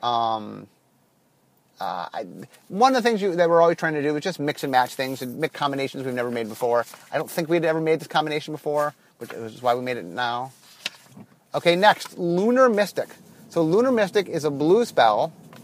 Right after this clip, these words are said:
It costs two blue, blue, um, and it is, uh, what is it? Hold on one second. Um, it is a two two human wizard.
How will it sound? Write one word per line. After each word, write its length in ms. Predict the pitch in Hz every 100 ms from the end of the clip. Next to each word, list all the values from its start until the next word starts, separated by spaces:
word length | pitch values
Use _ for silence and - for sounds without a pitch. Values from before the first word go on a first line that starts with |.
| - - -
It 100 | 143
costs 340 | - 165 147 - -
two 480 | 214 226 262 269 202
blue, 560 | 147 156 170 202 226
blue, 720 | 208 180 190 160 131 127 180 170 - - - - - - - - -
um, 360 | 127 120 117 113
and 160 | 139 151
it 120 | 160
is, 680 | 170 165 151 143 - - - - - - - - - - - - - - - -
uh, 100 | 90
what 200 | 107 110
is 120 | 80
it? 300 | 78 - - -
Hold 140 | - 85
on 60 |
one 100 | 92
second. 320 | 101 156 214 - - - - - - - - - - - -
Um, 540 | 139 135 127 120 113 - - - - - - - - -
it 120 | 156 170
is 160 | 165
a 100 | 165
two 280 | - - 254
two 260 | - 254 240
human 380 | - 214 233
wizard. 420 | 190 131 127 175